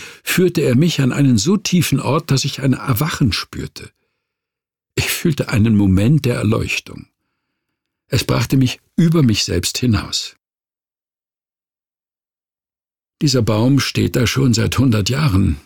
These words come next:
meinte der Meister. „Du bist jeden Tag an diesem Baum vorbeigegangen, seit du hier bist.“ „Ja“, sagte der Schüler.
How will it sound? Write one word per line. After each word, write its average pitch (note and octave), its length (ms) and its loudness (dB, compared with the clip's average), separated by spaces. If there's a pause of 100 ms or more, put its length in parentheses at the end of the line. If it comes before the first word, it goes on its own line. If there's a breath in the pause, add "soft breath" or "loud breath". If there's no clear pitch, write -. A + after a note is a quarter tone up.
meinte F2 300 -2
der F2+ 140 -2
Meister. F2 520 -2 (1500)
„Du A#2+ 200 2
bist - 460 -2
jeden A#2 340 2
Tag C#3+ 340 -2
an F#2 140 2
diesem F#2 280 2
Baum F#2+ 200 0
vorbeigegangen, G#2 880 0 (380)
seit D#2+ 340 -2
du A#2 100 2
hier A2+ 200 2
bist.“ - 400 -6 (960)
„Ja“, D#3 440 -2 (160)
sagte - 380 -6
der C#2+ 140 -8
Schüler. - 380 -2